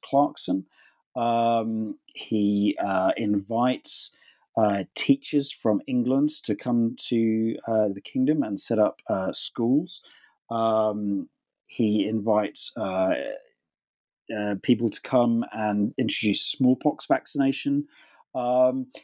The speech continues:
and he is trying to build this, he sees himself as an Enlightenment ruler, uh, trying to, to create Haiti's place, um, in, in the modern world. Um, and if you ask,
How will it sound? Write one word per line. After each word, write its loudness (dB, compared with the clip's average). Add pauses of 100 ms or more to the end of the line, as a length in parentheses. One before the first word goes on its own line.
(220)
and 2
he 4
is 0
trying 0
to -12
build 2
this, 2
he 0
sees 4
himself 0
as -4
an 2
Enlightenment 0
ruler, 2 (920)
uh, 4
trying 0
to, 0
to -4
create 0 (400)
Haiti's 4
place, -2 (420)
um, 0 (120)
in, 4
in -2
the 0
modern 2
world. -4 (440)
Um, 0
and 2 (140)
if 0
you 2
ask, -4